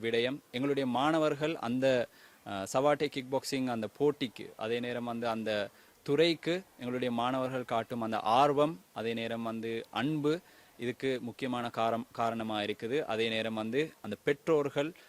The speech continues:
அந்த புள்ளை, ஆ, அவ-, அவர்களுடைய பிள்ளைகளுக்கு வழங்கக்கூடிய அந்த சந்தர்ப்பங்கள், ஊக்கங்கள் இதுக்கு, ஆ, காரணியா இருக்குது.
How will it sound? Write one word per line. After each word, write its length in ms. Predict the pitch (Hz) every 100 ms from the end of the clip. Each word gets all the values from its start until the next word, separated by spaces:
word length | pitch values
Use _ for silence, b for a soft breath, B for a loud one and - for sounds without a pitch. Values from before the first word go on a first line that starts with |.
| B -
அந்த 140 | 104
புள்ளை, 440 | - 151 151 147 -
ஆ, 300 | 117 107 101
அவ-, 260 | - 110 -
அவர்களுடைய 960 | 107 101 110 120 120 123 120 120 117 113
பிள்ளைகளுக்கு 680 | 135 151 139 139 127 127 113
வழங்கக்கூடிய 540 | 139 139 - 135 123
அந்த 240 | 123 113 110
சந்தர்ப்பங்கள், 760 | 131 156 160 160 147 143 151 B B B -
ஊக்கங்கள் 580 | 156 165 160 143 135
இதுக்கு, 360 | 123 117 - 143 - - - -
ஆ, 360 | 107 104 104 107 -
காரணியா 400 | 123 120 113 107
இருக்குது. 500 | 101 101 101 104 123